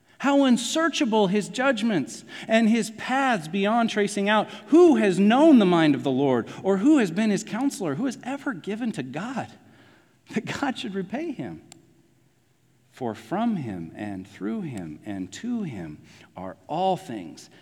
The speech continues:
To him be the glory forever." And ever. That's the concluding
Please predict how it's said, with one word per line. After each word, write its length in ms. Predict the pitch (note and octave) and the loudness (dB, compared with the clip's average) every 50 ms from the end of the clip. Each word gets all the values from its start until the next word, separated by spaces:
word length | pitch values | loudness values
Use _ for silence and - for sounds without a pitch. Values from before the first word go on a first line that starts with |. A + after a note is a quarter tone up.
| _ _ - | _ _ -18
To 220 | - - F#2+ E2+ - - - - | -16 -14 -14 -14 -16 -20 -18 -8
him 580 | - C4+ C#4 B3 F#3+ C#3 G#2 F2+ F2 - - - - - - - _ _ _ _ | -4 -2 -2 -2 -2 -2 -4 -6 -8 -12 -16 -20 -20 -20 -20 -20 _ _ _ _
be 100 | B2 A2+ | -8 -8
the 80 | G2+ F#2+ | -6 -6
glory 560 | F2 A2 A#2+ B2 A2 F#2 E2 D2+ - - - _ _ _ _ _ _ _ _ _ _ | -6 -6 -4 -4 -4 -6 -8 -12 -18 -20 -20 _ _ _ _ _ _ _ _ _ _
forever." 580 | - - E2+ F2+ A2+ B2+ A2+ F2 D#2 - - - - _ _ _ _ _ _ | -20 -18 -12 -8 -6 -6 -6 -8 -10 -16 -20 -20 -20 _ _ _ _ _ _
And 80 | - G#2+ | -10 -8
ever. 200 | C3 B2 F2+ D#2+ | -8 -8 -8 -8
That's 400 | - C3 D#3+ F3+ E3+ - - - | -6 -6 -6 -6 -8 -10 -14 -14
the 100 | - A#2+ | -14 -16
concluding 920 | - - A2+ F#2+ F#2+ G2 - D3 E3 F3+ F#3+ F3 F3 F3 F3 F3 D#3+ - | -14 -12 -12 -12 -12 -12 -10 -6 -6 -4 -2 -2 -2 -2 -2 -2 -6 -8